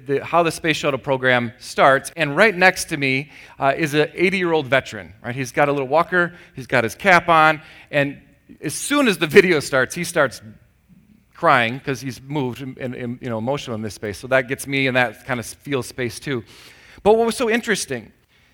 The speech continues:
is that this, there was this team of people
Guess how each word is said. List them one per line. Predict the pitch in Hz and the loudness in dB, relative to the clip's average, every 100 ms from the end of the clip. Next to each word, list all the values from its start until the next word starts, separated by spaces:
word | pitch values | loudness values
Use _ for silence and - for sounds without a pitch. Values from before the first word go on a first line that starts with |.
| _ | _
is | 165 156 | -2 6
that | 185 180 180 | 6 4 -4
this, | 175 | -6
there | - 185 | 0 0
was | 185 | 0
this | 175 165 | -2 -4
team | - 233 233 226 214 196 - | -4 0 2 2 0 -6 -8
of | 147 - | -8 -6
people | 170 123 123 | -8 -6 -10